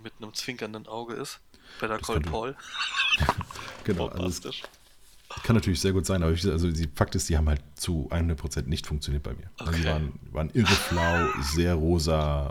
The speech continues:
Speaker 2: und irgendwie, keine Ahnung, ne? Also auch nicht so wie die Beispielbilder zum Beispiel.
Speaker 1: <laughs> Okay.
Speaker 2: Ähm,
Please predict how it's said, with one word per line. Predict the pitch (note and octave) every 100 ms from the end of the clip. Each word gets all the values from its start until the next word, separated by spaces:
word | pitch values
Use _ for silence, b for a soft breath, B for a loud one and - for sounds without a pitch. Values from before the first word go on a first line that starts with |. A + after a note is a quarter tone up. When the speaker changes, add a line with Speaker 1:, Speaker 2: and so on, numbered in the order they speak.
| -
Speaker 2:
und | D2+ D2 -
irgendwie, | C#2+ C2
keine | - D2+ -
Ahnung, | B1+ C2+ -
ne? | D#2+ - B B B
Also | F2 F2
auch | F#2+
nicht | F#2+
so | E2+ F2+
wie |
die | F2
Beispielbilder | C#2 C#2+ - D2+ D2+ C#2+ F2
zum | -
Beispiel. | D#2 - - C#3+
Speaker 1:
<laughs> | - -
Okay. | A#2+ B B B B -
Speaker 2:
Ähm, | D2 C#2 C#2+